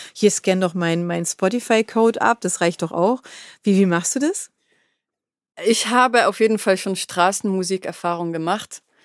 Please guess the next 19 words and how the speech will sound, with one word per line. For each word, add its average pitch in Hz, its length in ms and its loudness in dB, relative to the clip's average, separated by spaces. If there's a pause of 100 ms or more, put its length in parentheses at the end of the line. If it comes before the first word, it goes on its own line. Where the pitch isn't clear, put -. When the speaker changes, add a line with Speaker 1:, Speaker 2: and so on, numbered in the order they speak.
(280)
Speaker 2:
Ich - 360 -10
bin 185 280 -2
dann, 170 380 0
ich - 160 -4
habe 202 140 0
damals 185 320 2
mit - 260 -6
Playback 196 480 2
oder 175 260 0
mit 165 320 -6
Gitarre 175 500 -2
halt, 185 380 -2
äh, 175 240 -4
auf - 140 -8
der 165 100 -8
Straße 175 520 -8
gespielt 180 420 -8
in 170 120 -10
Stuttgart. 190 600 -2